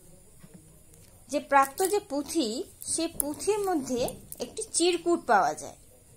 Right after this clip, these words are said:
সেই চিরকুটের মধ্যে এই কাব্যকে শ্রীকৃষ্ণ সন্দর্ভ বলা হয়েছে। কি বলা হয়েছে?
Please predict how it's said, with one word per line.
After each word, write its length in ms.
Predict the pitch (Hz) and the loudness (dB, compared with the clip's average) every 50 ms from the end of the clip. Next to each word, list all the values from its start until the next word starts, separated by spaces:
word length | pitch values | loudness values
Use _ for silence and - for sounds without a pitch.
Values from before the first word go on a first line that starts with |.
| - - - - - - - - - - | -20 -20 -20 -20 -20 -20 -20 -20 -16 -8
সেই 180 | - 294 285 | -4 -4 -2
চিরকুটের 640 | 262 - - 311 330 311 320 359 359 - 480 480 440 | 0 0 0 0 0 0 -2 -4 -2 0 0 0 2
মধ্যে 680 | 403 359 302 269 220 - 202 196 214 196 208 240 480 523 - - - - | 2 2 2 2 0 -4 -8 -6 -6 -4 -4 -4 -6 -8 -12 -20 -16 -10
এই 160 | - 233 247 247 - | -6 -6 -6 -6 -2
কাব্যকে 840 | - 247 240 247 220 214 226 226 240 311 330 330 330 277 214 233 359 571 - - - - - - - - - - - - | 2 4 4 4 4 0 -6 -4 0 2 2 2 2 2 0 0 0 -4 -6 -14 -20 -20 -20 -20 -20 -20 -20 -8 2 4
শ্রীকৃষ্ণ 640 | - - 311 330 320 294 349 311 - - 403 453 | 4 6 6 4 0 0 0 0 0 -2 -2 -2
সন্দর্ভ 680 | 440 - - 285 240 233 233 233 247 254 254 262 247 277 277 339 571 622 - - - - - - - - - - - - | 0 0 2 2 2 2 2 4 6 6 6 6 6 8 6 6 6 4 -4 -14 -20 -20 -20 -20 -20 -20 -20 -20 -14 -4
বলা 260 | 220 214 214 208 196 190 | 0 2 2 2 2 0
হয়েছে। 420 | 208 180 160 147 - - - - - - - - - - - - - - - - - - - - - - - - - - - - - - - - - - - - - - - - - - - - - - - - - - - - - - | -2 -4 -6 -2 2 2 2 2 2 -4 -20 -20 -20 -20 -20 -20 -20 -20 -20 -20 -20 -20 -20 -20 -20 -20 -20 -20 -20 -20 -20 -20 -20 -20 -20 -20 -20 -20 -20 -20 -20 -20 -20 -20 -20 -20 -20 -20 -20 -20 -20 -20 -20 -20 -20 -20 -16 -10
কি 120 | - 277 294 | -6 0 4
বলা 200 | 285 302 311 320 | 4 4 6 6
হয়েছে? 320 | 330 330 339 330 - 403 | 6 6 6 4 4 2